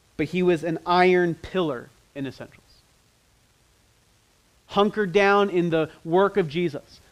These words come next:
not moving from justification by faith alone. But then when it came to non-essentials, man, you could push that guy around all you wanted. He was free for all. May that be said of us as a church,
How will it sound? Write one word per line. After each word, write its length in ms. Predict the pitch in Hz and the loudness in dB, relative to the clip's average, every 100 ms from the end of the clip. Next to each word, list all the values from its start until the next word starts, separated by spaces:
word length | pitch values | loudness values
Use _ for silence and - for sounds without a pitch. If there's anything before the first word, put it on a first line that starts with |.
| _ | _
not 460 | 147 170 202 202 196 | -4 2 4 4 2
moving 360 | 196 208 202 | 2 2 0
from 300 | 190 196 180 | 0 0 0
justification 840 | 151 208 - 202 202 196 185 - 185 | 2 0 0 -6 -4 0 0 0 -2
by 120 | 180 | -2
faith 320 | 175 180 180 | 0 0 0
alone. 380 | 180 170 165 104 - _ _ | -2 -2 -2 -6 -12 _ _
But 100 | - | -8
then 120 | 151 165 | -2 0
when 100 | 170 | 0
it 40 | |
came 200 | 180 170 | -2 -4
to 80 | 156 | -2
non-essentials, 540 | 160 175 165 156 143 | -2 -2 -4 -8 -6
man, 160 | 147 147 | -6 -6
you 80 | 160 | -6
could 160 | 139 | -10
push 220 | - 160 | -8 -8
that 160 | - 143 | -6 -4
guy 120 | 147 | -4
around 200 | 143 139 | -4 -4
all 80 | 139 | -6
you 100 | 147 | -8
wanted. 280 | 151 196 - _ _ - | -8 -8 -10 _ _ -8
He 80 | |
was 140 | 156 147 | -8 -8
free 220 | - 160 | -6 -4
for 220 | 156 160 | -4 -4
all. 260 | 185 220 - _ _ _ _ _ _ _ _ _ _ _ _ _ _ - | -4 -4 -10 _ _ _ _ _ _ _ _ _ _ _ _ _ _ -2
May 60 | |
that 160 | 156 175 | -2 0
be 80 | 175 | -4
said 200 | 180 170 | -2 -2
of 240 | 151 - - | -2 -6 -8
us 340 | 160 139 - | -8 -8 -14
as 160 | 151 139 | -16 -14
a 40 | |
church, 500 | 131 - 160 - - | -14 -10 -10 -12 -20